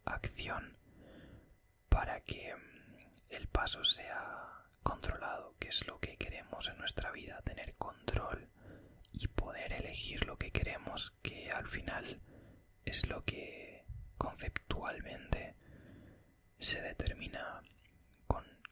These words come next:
con la libertad que, que supuestamente tenemos. Entonces, trabaja realmente y enfócate en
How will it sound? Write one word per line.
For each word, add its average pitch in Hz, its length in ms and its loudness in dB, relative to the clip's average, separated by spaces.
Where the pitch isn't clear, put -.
con - 180 -2
la - 100 -6
libertad - 680 -6
que, - 340 -4
que - 120 2
supuestamente - 920 2
tenemos. - 640 -10
Entonces, - 760 0
trabaja - 520 2
realmente - 840 -2
y - 220 -2
enfócate - 1000 2
en - 340 -2